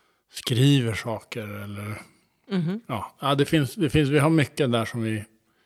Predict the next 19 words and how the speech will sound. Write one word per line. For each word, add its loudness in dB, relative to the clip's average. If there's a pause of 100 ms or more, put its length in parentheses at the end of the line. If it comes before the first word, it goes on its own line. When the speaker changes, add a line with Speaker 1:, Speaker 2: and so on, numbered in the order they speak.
(400)
Speaker 1:
pysslar -2
med. -6 (500)
Ja, 2 (220)
det, -6
det -2
är 2
vi 0
bra -6
på. -14 (1300)
Vi -4
kan -2
fortfarande 0
vara 4
lite -2
dåliga 2
på 0
att -4 (1700)
vara -4
tydliga 0